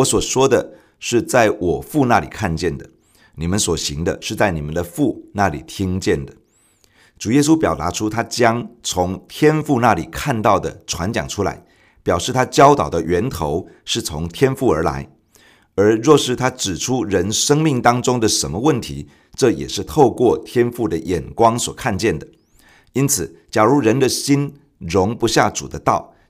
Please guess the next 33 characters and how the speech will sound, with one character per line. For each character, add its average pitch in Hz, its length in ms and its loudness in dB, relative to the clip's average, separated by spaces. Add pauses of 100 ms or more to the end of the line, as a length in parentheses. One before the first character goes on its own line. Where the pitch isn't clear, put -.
其 - 260 -6
实 95 200 -4
就 113 160 0
是 - 460 -2
容 87 280 -2
不 92 120 -4
下 87 240 0
天 117 240 -2
父 113 140 -4
的 76 80 -6
话； - 340 -4 (400)
心 127 300 -2
里 87 240 -2
容 90 240 -4
不 107 100 2
下 107 260 2
主 73 200 -10
耶 92 120 -2
稣， 123 380 -2 (260)
其 - 380 -6
实 85 480 -4
也 78 140 -4
容 73 260 -8
不 95 80 -4
下 90 180 0
天 90 240 -4
父。 - 280 -12 (600)
而 127 300 6
假 117 280 0
如 107 160 2
主 110 160 -4
耶 110 120 4
稣 139 200 -2